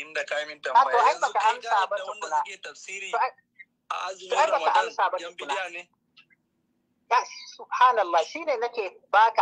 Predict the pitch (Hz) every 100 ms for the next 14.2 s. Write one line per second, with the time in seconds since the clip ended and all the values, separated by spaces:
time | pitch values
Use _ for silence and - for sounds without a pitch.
0 | 185 196 196 180 180 220 185 190 185 180
1 | - - 208 226 214 170 156 196 208 190
2 | 185 175 185 180 - - 220 - _ _
3 | - 170 214 262 220 190 - 233 202 202
4 | 214 220 269 277 254 - 233 240 208 220
5 | - 214 220 226 240 202 214 - 196 190
6 | 202 190 196 180 170 165 165 165 185 156
7 | 139 127 _ - 226 226 277 277 269 240
8 | 220 233 233 254 220 208 180 - 226 226
9 | 196 - 240 254 214 202 208 175 175 185
10 | 202 175 156 - 165 170 - 415 - 196
11 | 240 247 254 262 277 233 226 214 214 214
12 | 185 202 196 196 214 175 - 143 139 143
13 | _ - 208 277 294 247 254 233 233 247
14 | 214 277